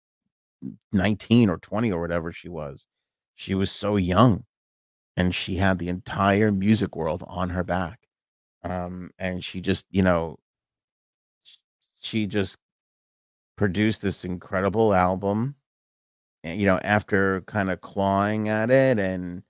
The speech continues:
and fighting for years to kinda figure it out, she just, you know, she got in the studio with, uh, what's his name, the producer there? Uh, Glenn Ballard, and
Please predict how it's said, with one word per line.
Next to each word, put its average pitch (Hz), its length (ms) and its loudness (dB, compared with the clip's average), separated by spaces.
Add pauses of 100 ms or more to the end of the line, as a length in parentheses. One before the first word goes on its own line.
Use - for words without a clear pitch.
(460)
and 95 180 -2
fighting 107 560 0
for 95 400 0
years 104 800 0
to 95 360 -2
kinda 92 280 2
figure 98 420 -4
it 92 80 0
out, 104 460 0
she 95 180 -8
just, 95 460 -8 (1200)
you 98 120 4
know, 87 180 4
she 101 240 -6
got 101 300 0
in 101 100 -4
the 101 100 2
studio 120 720 -2
with, 98 320 -6 (100)
uh, 90 340 -4
what's 98 240 -6
his 98 200 -2
name, 87 360 -10
the 87 100 -12
producer 92 560 -4
there? 87 380 -6 (1700)
Uh, 92 520 -6
Glenn 101 280 0
Ballard, 98 460 6
and 139 80 -6